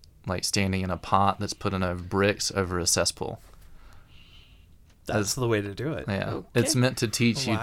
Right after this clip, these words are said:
Speaker 1: detachment from pleasant smells.
Speaker 3: Oh.
Speaker 2: Wow.
Speaker 1: And boy, I bet it works.
Speaker 2: Yeah.
Speaker 1: I'm never doing it.
Speaker 3: <laughs>
Speaker 1: But if you wanna read about that stuff, it, that, that, I think I got that right.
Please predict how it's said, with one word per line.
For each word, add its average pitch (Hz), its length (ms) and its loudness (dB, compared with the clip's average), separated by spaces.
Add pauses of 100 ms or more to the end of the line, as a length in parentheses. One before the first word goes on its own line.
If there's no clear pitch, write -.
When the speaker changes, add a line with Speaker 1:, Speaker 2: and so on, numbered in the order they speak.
(140)
Speaker 1:
detachment 101 600 2
from 95 160 -6
pleasant - 500 -8
smells. - 880 -6
Speaker 3:
Oh. 175 300 2 (580)
Speaker 2:
Wow. 113 160 -4
Speaker 1:
And 92 300 0
boy, 135 360 2
I 131 140 4
bet 113 300 4
it 131 120 4
works. 127 600 4
Speaker 2:
Yeah. 160 360 6 (440)
Speaker 1:
I'm 147 240 10
never 95 240 4
doing 82 300 -4
it. - 320 -6
Speaker 3:
<laughs> 523 40 -6 (840)
Speaker 1:
But 107 460 8 (120)
if 107 140 -2
you 120 80 6
wanna 107 200 6
read 113 200 6
about 95 220 6
that 90 140 2
stuff, 92 280 -2
it, 90 120 -2 (100)
that, 110 280 8
that, 113 360 4
I 95 80 -4
think - 500 -2
I 98 60 2
got 76 220 2
that 85 180 0
right. 98 280 0